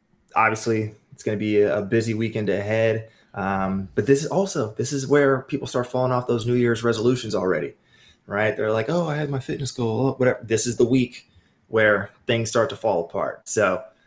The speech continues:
we did our due diligence to make sure that we got the pod out. We're back to consistency, baby. Love it. Um, but also gotta make sure that we're giving the people what they need in their ears so they can stay grinding, so that, uh,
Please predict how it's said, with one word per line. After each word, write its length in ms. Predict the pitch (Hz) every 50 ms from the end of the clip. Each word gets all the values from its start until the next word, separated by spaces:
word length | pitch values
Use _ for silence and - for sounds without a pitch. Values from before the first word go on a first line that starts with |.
| _ _ _ _ _ _ _ _
we 420 | 107 110 123 131 131 127 123 117 - -
did 160 | - 117 104
our 220 | 90 92 110 123 123
due 100 | 131 135
diligence 420 | 135 135 135 135 139 143 139 -
to 80 | - 107
make 180 | 104 104 107
sure 340 | 104 - 110 110 107 107 110 - _ _ _ _ _ _ _ _ _
that 60 | -
we 80 | 101 101
got 120 | 104 95
the 60 | - -
pod 280 | - 123 117 117 123
out. 260 | 123 127 131 135 - _ _ _ _ _ _ _
We're 80 | -
back 300 | 104 107 - 104 107 107
to 80 | - -
consistency, 500 | - 107 98 - 123 123 - 127 - 135
baby. 400 | 123 135 131 127 120 123 127 - _ _ _ _ _ _ -
Love 220 | - 117 135 135
it. 180 | 131 175 - - - - - -
Um, 480 | - 110 113 110 107 104 104 104 104 - _ _ _ _ -
but 100 | 127 127
also 160 | 143 135 135
gotta 140 | 127 123 123
make 140 | 131 127
sure 160 | 123 - 135 123
that 100 | 117 107
we're 100 | 123 123
giving 160 | 127 127 123
the 60 | 120
people 220 | - 135 123 -
what 80 | 120 117
they 80 | 120 120
need 220 | 123 123 117 117
in 180 | - 123 123 117
their 120 | 117 117
ears 460 | - 120 117 113 107 104 - - _ _
so 120 | - -
they 40 | 117
can 60 | 113
stay 200 | 107 - 120 113
grinding, 420 | 104 110 113 110 107 104 104 98 98 - _ _ _ -
so 140 | - -
that, 280 | 95 98 92 95 - -
uh, 360 | 107 95 95 95 98 95 92